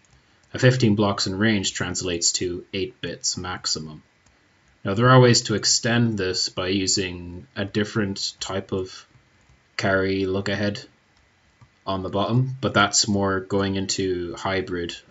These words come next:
um, adder systems where you put a C C A on the top and a different type of adder on the bottom. Um,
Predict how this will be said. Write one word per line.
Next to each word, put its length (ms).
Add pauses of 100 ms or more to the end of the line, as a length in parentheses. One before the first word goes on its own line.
(140)
um, 260
adder 280
systems 520
where 120
you 80
put 240
a 20
C 180
C 220
A 140
on 160
the 80
top 340
and 180
a 60
different 300
type 160
of 100
adder 260
on 80
the 80
bottom. 380 (1040)
Um, 500